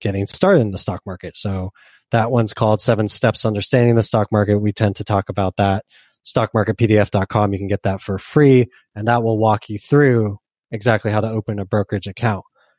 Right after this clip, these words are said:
And so, you know, we, we started with the I R A choice, and then we went down to how do you make the brokerage account? You got it in there. And then once you put money in the brokerage account, let the funds clear from a deposit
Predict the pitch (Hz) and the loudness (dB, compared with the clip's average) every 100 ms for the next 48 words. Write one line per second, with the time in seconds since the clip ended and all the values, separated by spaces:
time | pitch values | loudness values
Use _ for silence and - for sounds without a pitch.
0 | _ 120 - 131 117 113 117 _ _ _ | _ -6 0 4 4 2 -2 _ _ _
1 | _ 117 107 104 113 170 123 - 127 127 | _ 0 2 4 2 0 -2 2 2 4
2 | 135 131 117 - _ - 120 117 123 131 | 4 4 2 -2 _ -4 -2 2 4 4
3 | 117 117 110 98 110 - - _ _ _ | 4 2 0 -2 -4 -8 -10 _ _ _
4 | - 113 117 117 113 110 - _ _ - | -12 -2 0 0 -2 -6 -14 _ _ 0
5 | 123 117 120 110 120 113 113 120 113 113 | 2 4 2 2 2 4 2 2 4 2
6 | - - 113 113 113 110 107 - 117 107 | 0 0 2 2 2 0 -2 -2 -2 0
7 | 101 104 104 107 110 131 139 123 107 104 | 0 -2 -2 0 0 0 -6 -6 -2 0
8 | 107 107 101 95 98 123 - _ _ _ | 0 -2 -4 -2 0 -2 -4 _ _ _
9 | _ 117 120 123 123 117 127 131 143 139 | _ -6 0 2 2 2 2 2 0 0
10 | 139 123 120 127 135 120 117 120 120 127 | 2 4 4 4 4 2 2 2 0 2
11 | 120 147 - _ _ _ _ 113 117 - | 2 0 -6 _ _ _ _ 0 0 -2
12 | 120 123 113 107 - 123 123 139 - 123 | -4 0 -2 -4 0 4 4 4 2 0
13 | 117 110 - 107 104 117 143 | 0 -2 -2 -2 0 0 0